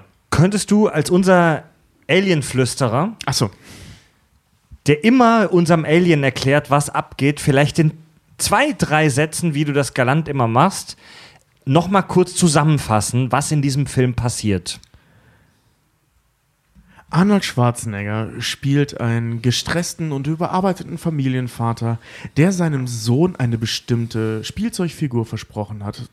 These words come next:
Speaker 2: ihm zu Weihnachten zu schenken. Und, äh, er leider aufgrund dessen, dass er zu viel arbeitet, vergessen hat, die Weihnachtsfigur zu kau-, äh, Spielzeugfigur zu kaufen. Und deswegen in den, wie wir in dem Film sehen,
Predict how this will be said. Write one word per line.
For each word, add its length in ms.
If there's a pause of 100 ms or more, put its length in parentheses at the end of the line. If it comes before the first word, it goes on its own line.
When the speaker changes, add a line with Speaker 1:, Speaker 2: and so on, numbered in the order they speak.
(140)
Speaker 2:
ihm 220
zu 100
Weihnachten 280
zu 80
schenken. 340 (1300)
Und, 480
äh, 220
er 180
leider 540
aufgrund 440
dessen, 200
dass 120
er 100
zu 100
viel 140
arbeitet, 400
vergessen 440
hat, 100
die 120
Weihnachtsfigur 480
zu 120
kau-, 260
äh, 200
Spielzeugfigur 720
zu 120
kaufen. 360 (880)
Und 220
deswegen 400
in 200
den, 280 (760)
wie 120
wir 60
in 80
dem 100
Film 200
sehen, 280